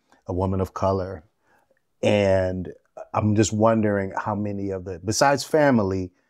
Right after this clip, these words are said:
the people who tried to hold you down or the haters, discrimination, you know, th-, these kind of things. Do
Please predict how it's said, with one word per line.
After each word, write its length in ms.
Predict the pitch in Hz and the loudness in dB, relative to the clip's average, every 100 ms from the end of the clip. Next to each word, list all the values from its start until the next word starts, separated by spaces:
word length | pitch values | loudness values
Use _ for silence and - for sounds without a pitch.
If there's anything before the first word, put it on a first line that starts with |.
| _ _ _ _ | _ _ _ _
the 100 | 98 | -4
people 320 | - 101 92 | -4 -4 -4
who 120 | 92 | -6
tried 260 | 90 90 87 | -2 -2 -2
to 80 | 82 | -4
hold 220 | 87 85 | -4 -4
you 80 | 82 | -4
down 400 | 85 85 87 82 | -4 -4 -4 -6
or 60 | |
the 140 | 78 78 | -6 0
haters, 520 | 95 92 87 85 85 | 2 2 2 -2 -4
discrimination, 1600 | 82 - 107 95 92 104 104 104 - 95 90 87 85 87 87 85 82 | -6 -4 0 0 2 4 4 4 -2 -4 -2 -2 -2 -4 -6 -8 -6
you 140 | 104 | -4
know, 500 | 90 85 82 82 80 - - | -4 -6 -6 -8 -10 -16 -14
th-, 220 | 107 110 | -8 2
these 180 | 113 110 | 4 4
kind 200 | - 95 | 4 0
of 100 | 90 | -2
things. 300 | 98 87 | -4 -2
Do 60 | 85 | 0